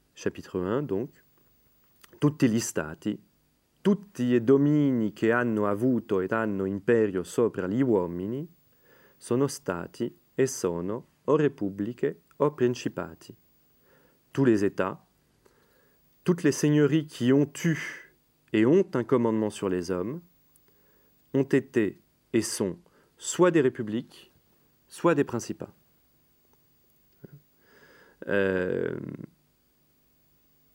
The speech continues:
syntaxiquement, ici, on a une formule qui est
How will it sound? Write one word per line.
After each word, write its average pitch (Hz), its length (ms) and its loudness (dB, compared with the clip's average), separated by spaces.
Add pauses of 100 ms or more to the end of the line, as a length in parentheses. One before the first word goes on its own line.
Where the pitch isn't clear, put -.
(2500)
syntaxiquement, 120 920 -4 (120)
ici, 120 520 -8 (1040)
on 113 200 -2
a 104 260 -2 (1120)
une 87 80 -12
formule 98 580 -4 (120)
qui 90 220 -6
est 76 140 -4